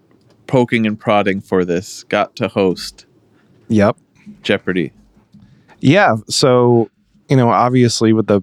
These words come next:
Speaker 2: passing of Alex Trebek, you know,
Speaker 1: Rest in
Speaker 2: last,
Speaker 1: peace,
Speaker 2: last
Speaker 1: buddy.
Speaker 2: year, I think it was, or, or two years ago.
Speaker 1: No, it was last year.
Speaker 2: It was last year. Yeah. They've been having guest hosts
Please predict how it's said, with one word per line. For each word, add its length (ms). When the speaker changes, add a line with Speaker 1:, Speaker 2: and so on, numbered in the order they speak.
Speaker 2:
passing 440
of 180
Alex 340
Trebek, 360
you 100
know, 400
Speaker 1:
Rest 20
in 60
Speaker 2:
last, 340
Speaker 1:
peace, 160
Speaker 2:
last 260
Speaker 1:
buddy. 100
Speaker 2:
year, 240
I 80
think 200
it 80
was, 260
or, 260
or 80
two 180
years 240
ago. 340
Speaker 1:
No, 220
it 20
was 140
last 240
year. 100
Speaker 2:
It 40
was 120
last 280
year. 100
Yeah. 220
They've 200
been 120
having 400
guest 300
hosts 580